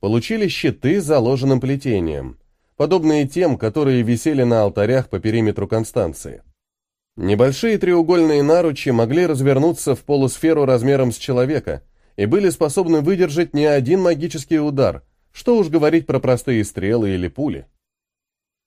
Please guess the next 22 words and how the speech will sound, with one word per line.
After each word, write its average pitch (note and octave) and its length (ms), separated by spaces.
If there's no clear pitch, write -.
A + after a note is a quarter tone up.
Корона, D3 540
которую A2+ 380
возложили G#2+ 500
мне G#2+ 180
на A#2+ 160
голову, G2+ 400
стала F#3+ 380
артефактом-накопителем. C3 1300
По C#3+ 160
объему C#3+ 480
получившаяся C3 840
игрушка G2+ 480
представляла C3 680
где-то D#3+ 260
половину C3 520
моего G2 300
резерва. F2+ 560
Не F3+ 160
вышло E3 340
и D#3+ 100
без A2+ 160
проблем. D#2 560